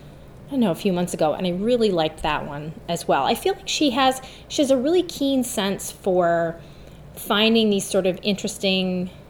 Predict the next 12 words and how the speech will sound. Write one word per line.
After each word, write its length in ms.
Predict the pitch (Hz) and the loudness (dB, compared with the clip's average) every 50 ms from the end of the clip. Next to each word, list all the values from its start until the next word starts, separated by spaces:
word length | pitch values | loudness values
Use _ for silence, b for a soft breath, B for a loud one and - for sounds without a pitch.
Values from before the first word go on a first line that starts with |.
| - - - - - - - - - | -20 -20 -20 -20 -20 -20 -20 -8 -2
out 160 | 170 175 185 | 0 2 2
of 80 | 185 170 | 2 2
the 80 | 185 | 2
way, 560 | 170 165 175 175 175 175 175 170 170 165 170 - - | 0 2 2 2 2 2 2 0 -2 -4 -8 -10 -8
not, 320 | - 220 214 - - - - | -6 -6 -6 -6 -8 -6 -6
not 160 | 170 147 - | -6 -6 -4
out 80 | 160 | -6
of 80 | 160 147 | -6 -6
the 60 | 160 | -6
way 180 | 143 151 151 151 | -6 -6 -6 -6
topics, 400 | 151 - 151 147 - 143 - - | -8 -10 -10 -10 -10 -10 -12 -8
but 220 | - 175 160 B | -4 -4 -4 B